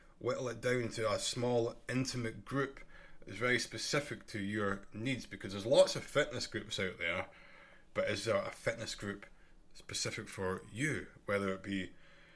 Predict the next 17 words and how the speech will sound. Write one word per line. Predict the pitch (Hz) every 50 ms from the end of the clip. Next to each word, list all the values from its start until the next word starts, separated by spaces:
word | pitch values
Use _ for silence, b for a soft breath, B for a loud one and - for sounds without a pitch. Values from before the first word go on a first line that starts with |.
| B B B - -
um, | 98 95 92 90 87 90 92 -
a | - 101
woman, | 101 117 139 147 151 143 143 131 110 - - - - - - - - - - -
or | 98 98
a | 101
woman | 101 117 117 117 113 113 107 107 101 101 107 101
who's | 104 101 98 98 98 95 90 - -
just | - - - 117 104 - -
had | 107 104
a | 117
baby, | 104 113 185 180 139 113 92 87 B B B B B B B
or | 104 104 104 101 101 98 98 - - - - - - - -
a | 110
man, | 117 131 143 147 143 143 147 135 123 - -
or | 127 127 127
a | 127
man | 135 135 135 135 139 135 -